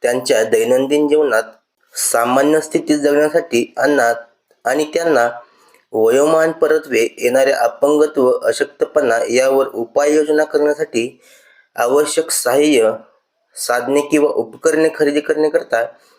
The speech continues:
तसेच मनस्वास्थ्य केंद्र, योगोपचार केंद्रे इत्यादीद्वारे त्यांचे मानसिक स्वास्थ्य अबाधित ठेवण्यासाठी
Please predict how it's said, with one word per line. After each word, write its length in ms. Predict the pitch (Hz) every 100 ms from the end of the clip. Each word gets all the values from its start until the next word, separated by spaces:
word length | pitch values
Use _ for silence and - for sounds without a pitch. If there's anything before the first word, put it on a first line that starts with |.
| _ -
तसेच 360 | 160 139 135 -
मनस्वास्थ्य 680 | 120 123 143 143 147 147 156
केंद्र, 400 | 151 151 151 147 143
योगोपचार 640 | 123 123 143 147 - 147
केंद्रे 480 | - 156 151 123 127 - - _ -
इत्यादीद्वारे 760 | 127 127 147 151 165 139 120
त्यांचे 460 | 117 - 135 135 143
मानसिक 440 | 123 117 113 139
स्वास्थ्य 380 | - 151 - 160 -
अबाधित 260 | 113 123 143
ठेवण्यासाठी 680 | 143 151 151 156 120 127